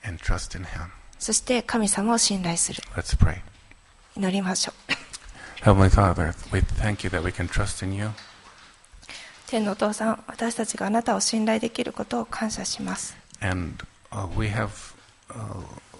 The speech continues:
Speaker 1: much work to do in our lives as far as the emotions.
Speaker 2: この感情が、あの、関係する限り、いろんなことを私たちは、たくさんのことを取り組んでいかないといけないです。
Speaker 1: We have,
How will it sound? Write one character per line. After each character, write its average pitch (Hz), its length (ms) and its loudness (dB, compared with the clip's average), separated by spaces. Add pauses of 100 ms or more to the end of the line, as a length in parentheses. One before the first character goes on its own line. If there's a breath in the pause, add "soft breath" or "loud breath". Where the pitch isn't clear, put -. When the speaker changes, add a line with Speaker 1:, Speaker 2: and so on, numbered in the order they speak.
(240)
Speaker 1:
much 113 260 0
work 107 260 2
to 107 120 -2
do 95 280 0
in 90 100 0
our 90 180 2
lives 92 380 0
as - 180 -6
far 95 220 2
as 85 140 -6
the 85 120 -6
emotions. 90 640 -4 (600 loud breath)
Speaker 2:
こ 254 100 4
の 254 240 8
感 240 340 4
情 247 260 6
が、 247 460 4
あ - 40 -2
の、 - 180 -2
関 220 240 0
係 220 160 0
す - 160 -2
る 214 100 0
限 214 420 0 (160)
り、 226 80 -4
い 240 60 0
ろ 269 140 8
ん 285 100 4
な 285 120 4
こ 262 120 2
と - 100 0
を - 40 2
私 208 460 -2
た 202 100 2
ち - 20 2
は、 202 200 0 (380 loud breath)
た 233 120 2
く - 60 -4
さ 269 120 6
ん 262 40 6
の 226 60 2
こ 208 120 -2
と - 100 0
を 185 40 0
取 220 200 2
り - 40 -4
組 226 120 2
ん - 20 2
で 208 60 2
い 208 60 4
か 208 100 4
な 202 120 2
い 180 60 -2
と - 80 0
い 185 60 2
け 190 120 0
な 185 120 2
い 175 60 -2
で 185 120 -4
す。 - 240 -8
Speaker 1:
We 104 120 0
have, 95 300 0